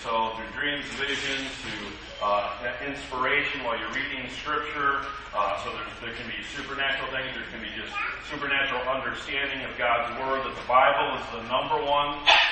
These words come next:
and only authoritative source of revelation, but that God also uses in the Bible, it talks about,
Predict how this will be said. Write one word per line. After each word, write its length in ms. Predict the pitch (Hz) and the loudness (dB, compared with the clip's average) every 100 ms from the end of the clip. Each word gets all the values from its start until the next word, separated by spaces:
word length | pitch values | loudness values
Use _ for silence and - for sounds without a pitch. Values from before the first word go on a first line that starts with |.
| - - | 0 -2
and 80 | - - - - | -2 -2 0 0
only 180 | - - | 0 0
authoritative 720 | - - - 139 139 143 143 - | 2 2 0 0 0 -2 -2 -6
source 280 | - - - 131 | -2 2 2 0
of 80 | 127 | 0
revelation, 720 | 127 135 131 139 139 147 147 143 - - - | 0 2 2 2 2 -2 -4 -6 -10 -12 -6
but 80 | |
that 160 | 127 120 | -4 0
God 160 | 117 117 | 2 6
also 400 | 120 120 - 127 | 8 8 4 -2
uses 320 | - 127 - - - | -4 -4 -6 -4 -2
in 160 | 143 | -2
the 80 | 147 | 2
Bible, 460 | 135 135 135 135 135 | 8 10 8 6 -2
it 80 | - | -2
talks 260 | 123 120 120 | 2 4 2
about, 320 | 127 120 117 | 0 2 0